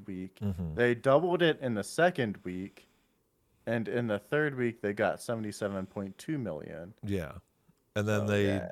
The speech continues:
Speaker 2: they said there was, they were, they were gonna cancel it, but now it has been renewed for season two, which is great.
Speaker 1: Hell yeah.
Speaker 2: Hell yeah.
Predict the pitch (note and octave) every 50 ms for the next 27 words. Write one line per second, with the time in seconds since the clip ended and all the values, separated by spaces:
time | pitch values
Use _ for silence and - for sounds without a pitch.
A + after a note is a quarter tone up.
0 | - - G#2+ G#2 G2+ - - - - G#2 G2+ G2 F#2+ F2+ F2+ G2 F#2 F#2 F#2 F#2
1 | F2 E2+ E2+ - - F2+ F#2 F#2 F2+ F2+ F2+ F2+ F2 D#2+ F#2 F2+ F2 F2 E2+ E2+
2 | F2 - - G#2+ G2 F2+ F2 E2+ - E2+ E2 D#2+ E2+ E2+ F2+ G#2 A2+ A#2+ A2+ G#2
3 | G2 F#2+ F#2 F2+ - - F#2 F2 F2+ G#2+ G#2+ A2 G#2+ F#2+ E2+ G#2+ G2+ G2 G2+ F#2+
4 | F#2+ F#2 F2+ - - - F2 E2+ - - E2+ D#2+ D#2+ D#2+ D#2+ - - - - D2
5 | E2+ - - G2+ F#2 - - - - - _ _ _ _ _ _ _ _ _ _
6 | _ _ _ _ _ - - - - - - - C#3 A#2 G2 E2+ D2 C2+ B1 A#1+
7 | - - _ - - D4+ E4 G3+ C3+ G2+ F2+ F2 D#2